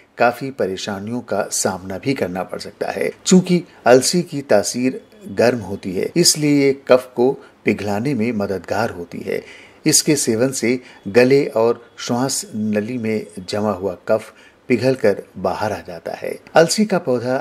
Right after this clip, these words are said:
विटामिन बी से भरपूर होता है। ये विटामिन त्वचा के लिए काफी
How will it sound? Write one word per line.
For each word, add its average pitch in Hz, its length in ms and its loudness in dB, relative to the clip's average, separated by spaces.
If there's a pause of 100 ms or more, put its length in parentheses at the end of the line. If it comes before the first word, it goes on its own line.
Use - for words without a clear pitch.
(120)
विटामिन 113 500 -4
बी 113 180 -4
से 123 160 0
भरपूर 92 440 -8
होता 87 240 -10
है। - 220 -6 (200)
ये 143 140 6
विटामिन 123 500 2 (140)
त्वचा 110 280 0
के 104 160 -4
लिए 104 260 0 (320)
काफी 101 320 -2